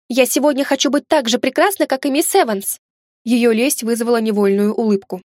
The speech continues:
Мы почти были готовы, когда в дверь постучали. Оставив девочку, горничная поспешила открыть дверь,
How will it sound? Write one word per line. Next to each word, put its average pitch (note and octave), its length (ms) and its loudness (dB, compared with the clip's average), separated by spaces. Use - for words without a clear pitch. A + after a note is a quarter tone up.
Мы E4 140 2
почти - 340 -2
были B3 180 0
готовы, A3+ 520 -2
когда G#3 300 -2
в G3 60 -2
дверь A#3 200 -2
постучали. G3 580 -4
Оставив D4+ 420 0
девочку, C4 460 -2
горничная B3 540 0
поспешила A3 520 -4
открыть A3 360 -4
дверь, A3 300 -2